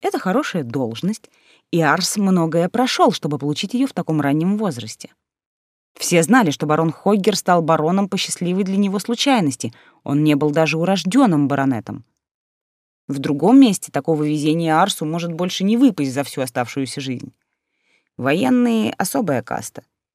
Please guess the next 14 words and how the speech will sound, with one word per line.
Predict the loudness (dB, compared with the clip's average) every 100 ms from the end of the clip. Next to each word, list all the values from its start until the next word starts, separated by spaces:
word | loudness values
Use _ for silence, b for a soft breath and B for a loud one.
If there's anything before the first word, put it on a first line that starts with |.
| _ _ _ _ _ _ _ _ _ _
И |
я | -2 2 4
не | 4 2
зря | 2 2 2
потратила | -2 -8 -8 -8 -6 -6
время | -2 -2 0
на |
беседы | -4 -6 -8 -8
с | -8
лордом | -8 -6 -6 -8
Стортоном, | -2 -4 -2 -6 -6
чтобы | -8 -10 -10
выяснить | -6 -8 -8 -14 -14
всё | -12 -12